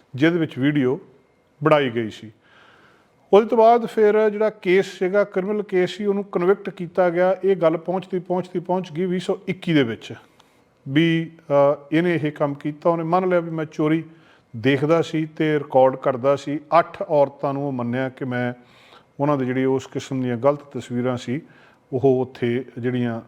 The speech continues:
ਲਈਆਂ ਜਾਂ ਵੀਡੀਓ ਬਣਾਈਆਂ। ਇਹਦੇ ਤੋਂ ਬਾਅਦ ਫਿਰ ਉਹਨੂੰ ਸਜ਼ਾ ਹੋਈ, ਅ, ਪੰਦਰਾਂ ਮਹੀਨੇ ਦੀ ਜੇਲ੍ਹ ਹੋਈ,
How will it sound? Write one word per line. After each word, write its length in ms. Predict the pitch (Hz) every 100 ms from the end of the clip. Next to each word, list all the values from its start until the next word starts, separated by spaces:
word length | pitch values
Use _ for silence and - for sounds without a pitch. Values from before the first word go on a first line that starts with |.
| -
ਲਈਆਂ 400 | 123 123 120 127
ਜਾਂ 120 | 123
ਵੀਡੀਓ 360 | 113 151 156 143
ਬਣਾਈਆਂ। 380 | 117 107 98 98 _ _ - - _ -
ਇਹਦੇ 140 | 180 202
ਤੋਂ 120 | -
ਬਾਅਦ 200 | 180 190
ਫਿਰ 180 | 185 175
ਉਹਨੂੰ 300 | 180 175 180 -
ਸਜ਼ਾ 380 | - 131 143 165
ਹੋਈ, 200 | 147 160
ਅ, 880 | - _ _ _ _ - 127 127 127
ਪੰਦਰਾਂ 440 | - 156 156 175
ਮਹੀਨੇ 220 | 180 151
ਦੀ 120 | 147
ਜੇਲ੍ਹ 280 | 131 135 190
ਹੋਈ, 200 | 170 175